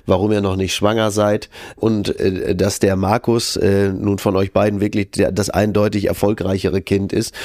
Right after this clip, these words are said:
und der Justus, der hat doch auch so schön sein Architekturstudium fertig gemacht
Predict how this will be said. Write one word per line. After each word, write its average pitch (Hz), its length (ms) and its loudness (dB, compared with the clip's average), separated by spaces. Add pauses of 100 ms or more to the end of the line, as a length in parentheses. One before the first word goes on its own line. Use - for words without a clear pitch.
(120)
und 107 180 2
der 104 120 2
Justus, 113 500 0
der 101 140 4
hat 104 120 -2
doch 101 140 0
auch 110 100 0
so 101 140 -2
schön 110 360 2
sein 104 200 2
Architekturstudium 104 960 0
fertig 104 280 0
gemacht 101 300 0